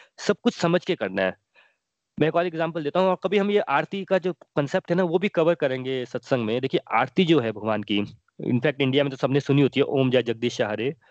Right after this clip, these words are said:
अगर आप देखेंगे, वो भी भगवान की तरफ स्टेप्स हैं, भगवान की तरफ। अगर उसकी आप पहली या दूसरी लाइन जो पढ़ेंगे, तो उसमें हम क्या बोलते हैं?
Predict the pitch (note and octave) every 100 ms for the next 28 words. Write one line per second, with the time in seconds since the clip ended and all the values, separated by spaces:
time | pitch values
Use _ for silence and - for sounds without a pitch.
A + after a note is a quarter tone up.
0 | _ _ _ _ _ - E3+ G#3+ A3 D3
1 | D#3+ G3+ A#3+ F3+ F#3 B3 - _ _ D3+
2 | C3 D3+ E3 F#3 A3 G#3+ - - A#3+ -
3 | A#3+ F#3+ C#3 B2+ A#2 A#2+ G#2 - - -
4 | - _ _ - _ - - C3+ E3 F3+
5 | G#3 - C#3 E3+ G3 F3+ D3 - F3 E3
6 | E3+ - B2+ E3+ C#3 C#3+ D#3+ F3 E3 -
7 | G3+ D3 A2+ G#2 F#2+